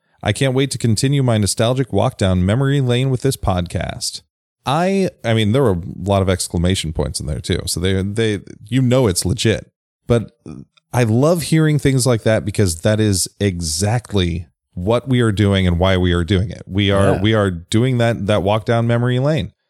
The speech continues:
Speaker 1: You know, that, that is, that is why we are passionate about this.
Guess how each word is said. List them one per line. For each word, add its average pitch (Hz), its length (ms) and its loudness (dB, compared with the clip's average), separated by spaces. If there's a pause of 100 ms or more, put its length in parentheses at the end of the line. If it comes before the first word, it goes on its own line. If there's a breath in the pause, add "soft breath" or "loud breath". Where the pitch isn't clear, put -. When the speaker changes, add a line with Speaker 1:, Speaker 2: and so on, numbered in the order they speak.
(240)
Speaker 1:
You 90 80 0
know, 92 60 2
that, 95 280 0
that 107 140 2
is, 92 280 0 (200)
that 107 120 2
is 101 160 0
why 98 360 0
we 104 140 2
are 95 100 2
passionate 92 500 -2
about 76 260 -8
this. - 360 -8